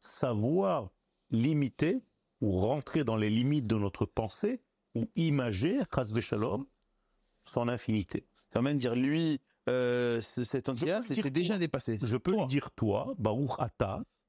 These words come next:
Speaker 1: Hashem, Eloheinu melech haolam, mais en fait, je n'ai pas le droit de le restreindre dans une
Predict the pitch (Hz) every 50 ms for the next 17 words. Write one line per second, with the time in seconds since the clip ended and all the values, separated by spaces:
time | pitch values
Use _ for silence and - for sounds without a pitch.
0 | _ _ _ _ _ _ _ _ - 104 - - - 127 156 196 254 - - 120
1 | 113 110 101 120 131 123 113 110 110 117 117 113 110 101 - 107 90 85 85 92
2 | 110 147 196 240 254 - - _ _ _ _ _ _ _ _ _ 131 143 190 233
3 | 285 - - _ _ _ _ _ _ _ _ _ _ - 120 - - 185 208 202
4 | - - 135 104 120 127 127 123 - _ - 165 160 156 147 131 117 107 117 143
5 | 170 180 156 131 135 127 123 107 123 123 - - - - 131 147 170 175 156 120
6 | 120 120 110 98 113 123 127